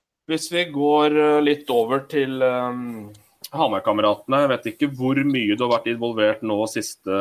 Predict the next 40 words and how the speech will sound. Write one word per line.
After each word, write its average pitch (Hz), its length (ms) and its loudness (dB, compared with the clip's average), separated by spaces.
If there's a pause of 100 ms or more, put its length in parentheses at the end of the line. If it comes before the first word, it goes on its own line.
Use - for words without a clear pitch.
(680)
siste - 420 -8 (320)
året, 95 320 2
halvannet, 98 380 2 (100)
eh, 101 680 -2
Ståle. 113 420 -2
Du 120 120 -6
følger 98 260 -4
vel 113 140 -4
med, 117 420 -2
men, 135 280 -2
eh, 123 840 -4 (480)
der 127 120 6
var 117 140 6
jo 120 60 4
i 120 80 4
hvert - 100 -12
fall 117 320 2
Sønn 120 300 -4 (100)
Solbakken 135 640 -2
veldig 135 340 -2
tydelig. 117 360 0 (120)
Eh, 127 320 -8
det 120 60 -6
er 110 160 2
jo - 20 -2
et 110 80 -6
salgsobjekt 107 460 -2
der 113 160 4
som 120 160 -4
er 98 160 4
permittert. 123 680 -2
Eh, 120 760 -8 (580)
mener 120 200 2
det 104 120 4
hadde 110 100 0
vært 113 140 2
skittent - 440 -4
å 117 160 0
bryte 110 300 0
nå. 120 240 -2